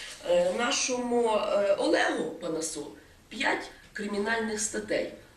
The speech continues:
зараз, е, нав'язують. Що він чинив злочин правоохоронцям, що він за,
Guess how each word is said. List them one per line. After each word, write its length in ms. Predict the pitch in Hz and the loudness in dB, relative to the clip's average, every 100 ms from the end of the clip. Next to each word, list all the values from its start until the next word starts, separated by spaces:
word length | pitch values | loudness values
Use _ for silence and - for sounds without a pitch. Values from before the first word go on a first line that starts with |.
| - | -10
зараз, 540 | - 302 - - - - | -6 -4 -4 -6 -10 -10
е, 640 | - - - - - 131 143 | -10 -8 -10 -8 -4 -2 -2
нав'язують. 680 | 147 143 - - - - - - - | -2 0 -2 -2 -8 -12 -14 -20 -16
Що 160 | - 269 | -8 -2
він 360 | 311 370 - - | 0 0 -2 -4
чинив 320 | 208 185 175 | -2 -2 -2
злочин 460 | - 180 160 - - - - - | -2 -2 -2 -4 -6 -10 -14 -6
правоохоронцям, 840 | 254 254 285 277 311 294 277 277 - - - | -4 -2 -2 0 2 2 2 -2 -6 -12 -12
що 180 | - 196 | -8 -6
він 340 | 185 196 180 175 | -4 -2 -2 -2
за, 480 | - 190 185 180 175 | -2 0 2 4 4